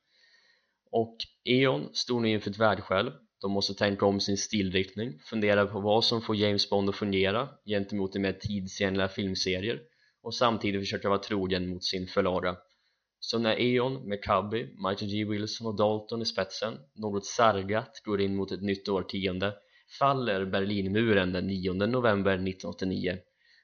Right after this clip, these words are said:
Kartan målas om, en karta som har definierat Bonds D N A fram till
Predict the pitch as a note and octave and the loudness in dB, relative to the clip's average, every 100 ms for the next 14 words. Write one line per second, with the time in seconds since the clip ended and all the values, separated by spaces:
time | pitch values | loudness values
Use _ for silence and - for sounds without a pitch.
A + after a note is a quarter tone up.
0 | _ _ C#3 A#2+ - A#2 A#2 A2+ G#2+ G#2+ | _ _ 4 4 4 0 2 2 4 2
1 | B2 D#3+ - _ _ G2 G2 A#2 G#2+ G2+ | 2 -2 -12 _ _ -8 -4 0 0 0
2 | G2 F#2+ F#2+ F#2+ A2 - A2+ A2+ G2+ F#2 | -2 -2 0 2 0 0 2 4 2 2
3 | G2 F#2+ F#2 - G2 G2 F#2 F#2+ G2 - | 2 2 0 -2 2 2 4 2 0 -2
4 | F#2 F#2 - F2+ | -4 -4 -6 -6